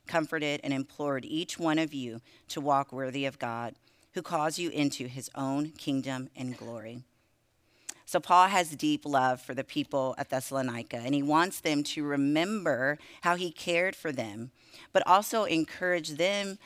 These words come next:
to have a spirit of care for one another in their community. He wants them to also have a spirit of care for one another in their community. And he says, "We could have been a burden. We could have, but we weren't. We shared our lives with you like a mother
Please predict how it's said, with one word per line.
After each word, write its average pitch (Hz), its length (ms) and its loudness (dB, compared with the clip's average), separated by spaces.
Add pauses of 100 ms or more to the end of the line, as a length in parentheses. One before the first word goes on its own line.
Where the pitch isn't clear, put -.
(140)
to - 80 -6
have 165 160 2
a 170 60 -2
spirit 165 400 -2
of 175 120 -4
care 151 280 0
for 151 160 -4
one 147 180 2
another 147 520 2
in 147 260 2
their 135 180 0
community. 170 680 -8 (360)
He 190 160 -4
wants 165 440 0
them 151 500 2
to - 200 -10
also 131 600 0 (220)
have 156 160 2
a 151 40 0
spirit 160 480 0
of 185 140 -2
care 139 320 -2
for 139 160 -6
one 131 200 -2
another 127 380 -4
in 127 220 -6
their 127 180 -6
community. 120 640 -10 (480)
And 226 120 4
he 208 80 4
says, 220 240 2
"We 202 80 -2
could 226 160 -2
have 240 100 2
been 226 100 0
a 220 60 -2
burden. 196 480 -4 (360)
We 170 100 -6
could 220 240 -2
have, 135 260 -4
but 151 140 2
we 160 120 -2
weren't. 180 520 -6 (320)
We 190 100 -2
shared 202 380 6
our 226 140 8
lives 175 440 6
with 196 180 -6
you 139 280 -2
like 139 180 0
a 139 60 0
mother 151 580 2